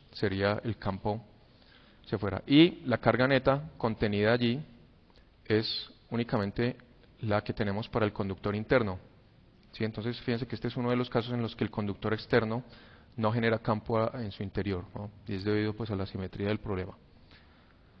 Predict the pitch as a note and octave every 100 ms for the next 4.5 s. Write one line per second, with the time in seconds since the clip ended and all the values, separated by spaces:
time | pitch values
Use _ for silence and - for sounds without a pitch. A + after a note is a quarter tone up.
0 | - - - - - - A#2+ A#2+ A#2 A#2
1 | A#2 A#2+ A2+ G#2+ A2 A#2 D#3+ - - -
2 | - - - - - A#2 C#3+ - - -
3 | - - - - - - - - - -
4 | - G2+ G#2+ F#2+ -